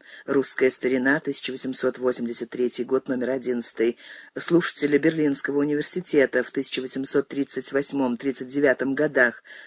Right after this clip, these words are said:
за очень небольшим исключением — бедны фактами.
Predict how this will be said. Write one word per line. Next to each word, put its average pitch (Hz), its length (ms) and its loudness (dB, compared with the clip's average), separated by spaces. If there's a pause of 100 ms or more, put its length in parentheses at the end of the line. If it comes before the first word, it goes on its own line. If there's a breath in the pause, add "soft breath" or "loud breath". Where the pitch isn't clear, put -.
(140)
за 151 240 6
очень 151 480 2
небольшим 127 500 0
исключением — 196 760 0 (260 loud breath)
бедны 190 400 2
фактами. - 640 -8